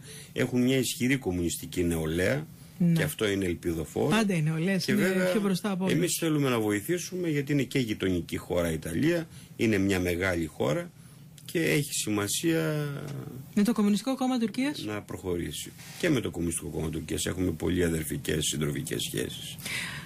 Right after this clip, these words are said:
Speaker 2: Λοιπόν, θέλω να μου πείτε λι-, να μου σχολιάσετε λίγο τη συμπεριφορά του, της κυβέρνησης, ε, στους πρόσφυγες, στο θέμα το προσφυγικό.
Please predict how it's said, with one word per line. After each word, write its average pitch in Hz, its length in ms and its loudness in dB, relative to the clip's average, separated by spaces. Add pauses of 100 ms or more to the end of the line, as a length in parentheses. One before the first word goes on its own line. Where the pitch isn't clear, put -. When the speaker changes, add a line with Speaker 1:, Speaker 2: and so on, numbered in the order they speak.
(140)
Speaker 2:
Λοιπόν, 269 400 4
θέλω 311 200 0
να 320 140 0
μου 220 60 4
πείτε 262 220 0
λι-, 233 180 4
να 196 80 4
μου 185 60 4
σχολιάσετε 220 480 2
λίγο 247 320 4
τη 226 140 0
συμπεριφορά 190 920 2
του, 170 600 2
της 156 140 -4
κυβέρνησης, 214 920 2
ε, 190 720 0
στους 190 260 0
πρόσφυγες, 175 640 0 (260)
στο - 160 0
θέμα 233 240 4
το 220 100 0
προσφυγικό. 175 720 0